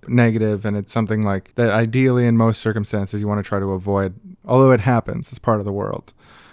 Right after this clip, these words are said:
We come from a system of evolution, an iterative natural sequence of individuals, our genetic materials passed down for millions of years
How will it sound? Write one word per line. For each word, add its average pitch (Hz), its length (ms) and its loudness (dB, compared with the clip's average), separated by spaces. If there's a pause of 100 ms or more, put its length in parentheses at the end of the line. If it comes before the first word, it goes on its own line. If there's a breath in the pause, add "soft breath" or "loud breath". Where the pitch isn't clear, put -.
(240 soft breath)
We 135 180 -4
come 151 260 2
from 151 180 2
a 127 60 4
system 139 500 2
of 123 100 2
evolution, 127 640 2
an 117 160 -2
iterative 139 540 6
natural 123 840 2
sequence 139 680 0
of 120 160 -8 (320)
individuals, 117 1000 2 (180)
our 120 140 4
genetic 120 440 4
materials 113 520 2
passed 117 380 2
down 104 320 0
for - 240 -4
millions 131 460 4
of 110 80 -2
years 107 500 -2